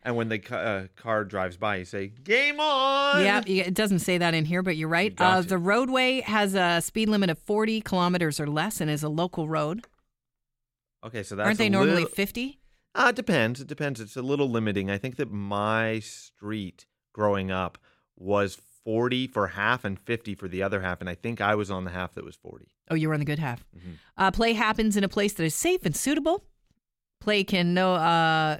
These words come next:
Speaker 2: can, can start no earlier than nine A M. Kids don't start playing road hockey at nine A M.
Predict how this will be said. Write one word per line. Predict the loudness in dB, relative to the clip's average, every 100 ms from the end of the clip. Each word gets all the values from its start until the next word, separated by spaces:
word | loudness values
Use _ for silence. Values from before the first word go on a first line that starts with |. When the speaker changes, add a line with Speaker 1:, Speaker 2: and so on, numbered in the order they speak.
| -6
Speaker 2:
can, | -4 -4
can | -2 -2
start | 0 0 2
no | 2
earlier | 2 2 2
than | 2 0
nine | 0 0
A | 0
M. | 0 0
Kids | -2 -4
don't | -6 -6
start | -8 -8
playing | -8 -8 -10 -6
road | -4 -2
hockey | -4 -6 -6
at |
nine | -4 -4 -4
A |
M. | -6